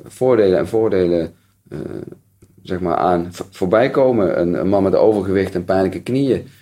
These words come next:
ja, die ging meer plantaardig eten en, en twee maanden later had hij geen pijn meer in zijn knieën. Ja,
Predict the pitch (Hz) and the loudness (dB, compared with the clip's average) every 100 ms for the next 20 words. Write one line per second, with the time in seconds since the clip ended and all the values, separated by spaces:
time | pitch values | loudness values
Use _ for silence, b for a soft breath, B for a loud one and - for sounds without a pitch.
0 | B B _ 120 98 87 104 101 101 98 | B B _ -6 -4 -2 0 0 0 0
1 | 92 101 95 95 117 120 90 71 92 76 | 2 2 2 0 0 0 -2 0 -2 -2
2 | 92 113 101 101 98 101 104 98 95 95 | -2 0 0 0 0 0 0 -2 -4 -4
3 | 95 92 101 101 92 92 90 139 135 92 | -4 -2 -2 -2 0 -2 -2 -4 -4 -6
4 | b b b b b - 78 | b b b b b -12 -10